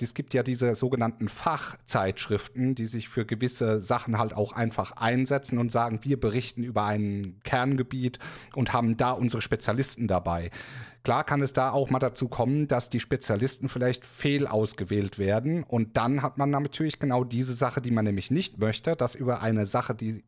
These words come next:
berichtet werden soll, vielleicht dann auch schlechter berichtet wird oder unzureichender berichtet wird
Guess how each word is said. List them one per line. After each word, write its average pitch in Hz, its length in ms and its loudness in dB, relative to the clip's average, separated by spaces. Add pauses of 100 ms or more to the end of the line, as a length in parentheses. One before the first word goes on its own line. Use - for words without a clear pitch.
berichtet 107 500 -4
werden 92 360 -2
soll, 117 400 2 (300)
vielleicht 131 340 0
dann 131 100 0
auch 131 140 2
schlechter 147 400 0
berichtet 135 560 -4
wird 156 260 0
oder 107 360 0
unzureichender 104 640 0
berichtet 95 480 -6
wird 120 220 0